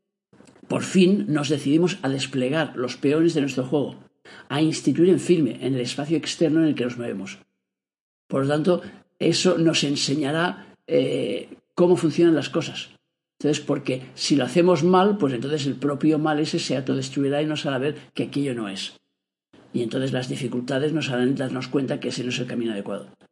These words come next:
Así queda explicado el por qué la teología tradicional considera esta casa como la de los enemigos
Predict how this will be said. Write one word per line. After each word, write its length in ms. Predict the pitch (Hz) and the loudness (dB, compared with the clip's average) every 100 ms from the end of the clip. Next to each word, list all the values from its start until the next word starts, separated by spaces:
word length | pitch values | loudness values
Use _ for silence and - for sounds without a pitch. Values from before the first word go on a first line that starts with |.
| _ - - - - _ _ - | _ -20 -20 -20 -20 _ _ -6
Así 260 | 135 190 | 0 4
queda 140 | 185 180 | 6 6
explicado 460 | 185 190 190 196 | 6 6 6 8
el 80 | 214 | 6
por 200 | 170 151 | 4 0
qué 120 | - | 2
la 200 | 196 151 | 2 2
teología 380 | - 139 120 165 | 0 -2 2 2
tradicional 520 | 160 170 170 175 185 | 4 4 4 4 4
considera 400 | 185 143 147 151 | 2 0 0 0
esta 200 | 165 - | 0 0
casa 300 | 165 170 190 | -2 0 -2
como 180 | 185 147 | 0 0
la 80 | 139 | 0
de 60 | 135 | -4
los 140 | 135 | -4
enemigos 460 | 123 156 151 - | 0 0 0 -4